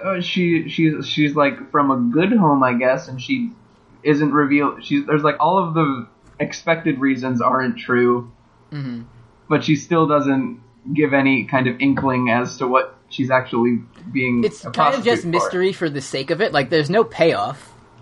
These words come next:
Speaker 2: Spoilers. Like, you
Speaker 1: Yeah.
Speaker 2: never find out, like, "Oh, her past is actually this," or, like, "This is how she is." She just is this character, and that's it.
Speaker 1: Yeah. And there's even, like, some Bronn shit that I'm pretty sure is show exclusive, where, like, he's been north of the Wall, apparently.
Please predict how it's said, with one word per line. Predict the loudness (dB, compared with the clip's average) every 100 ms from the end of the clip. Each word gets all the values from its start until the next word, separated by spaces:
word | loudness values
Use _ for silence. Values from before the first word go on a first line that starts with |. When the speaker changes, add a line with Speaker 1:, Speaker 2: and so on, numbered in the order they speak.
| -20
Speaker 2:
Spoilers. | -16 -8 -6 -4 -6 -4
Like, | -2 -2
you | 0
Speaker 1:
Yeah. | 0
Speaker 2:
never | 0
find | -2 -2 0
out, | 0 0
like, | -2
"Oh, | -2 -2
her | -4 -6
past | -4 -4 -4
is | -2
actually | -2 -2 -4
this," | 0 0 0 -8
or, | -8 -4
like, | -2 -2 -4 -4
"This | -4 -4
is | -4
how | 0 2 0
she | -4 -2
is." | -2 -2
She | -2
just | 0 0 -2
is | -2 0
this | -2 0
character, | 2 2 2 -2 -2
and | -2 -2
that's | -4 -4
it. | -8 -10 -16 -20 -20 -20 -20 -20 _ _ _ _ -20 -6
Speaker 1:
Yeah. | -2 0 -2 -12 -20 -20 _ _ -20 -20 _ _ _
And | 0
there's | 2 2
even, | 0 0
like, | 0 -2 -4
some | -2 0 2 0
Bronn | 2 2 2 0
shit | -2 -4 -2
that | -4
I'm | -6
pretty | -2 0 0
sure | 0 -2 -2
is |
show | 0 2
exclusive, | 2 -2 -4 -4 -2 0
where, | 2 2
like, | 2
he's | 0 0
been | 0 2
north | 4 4
of | 2
the | 2
Wall, | 2 4 2 0
apparently. | -2 -2 -2 -2 -4